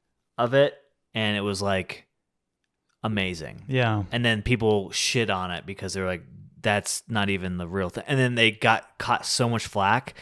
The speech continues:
Speaker 1: So I think there's, like, there's, like, um, some bad actors involved in that, and they got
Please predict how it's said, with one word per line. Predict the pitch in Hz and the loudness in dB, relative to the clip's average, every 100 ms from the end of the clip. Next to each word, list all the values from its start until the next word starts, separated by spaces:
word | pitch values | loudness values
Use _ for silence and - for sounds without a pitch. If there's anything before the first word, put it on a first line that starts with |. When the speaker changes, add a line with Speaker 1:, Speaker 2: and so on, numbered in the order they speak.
| - - | -10 4
Speaker 1:
So | 120 | 8
I | |
think | 131 151 | 8 8
there's, | 127 123 110 | 8 6 6
like, | 110 107 - - - - - - _ _ _ _ _ _ | 2 2 -4 -20 -20 -20 -20 -20 _ _ _ _ _ _
there's, | - 120 113 107 | 6 8 8 6
like, | 107 101 | 4 4
um, | 107 101 98 95 90 - _ - - _ _ _ | 4 6 4 0 -6 -12 _ -14 -14 _ _ _
some | - - 117 107 101 98 92 101 | -4 0 2 0 -2 -4 -6 0
bad | 104 101 | 4 4
actors | 98 104 - 120 117 | 4 2 2 2 2
involved | 120 120 123 120 | 4 8 8 6
in | 131 | 4
that, | 131 131 | 4 4
and | 117 | 2
they | 101 | 2
got | 101 92 | 2 0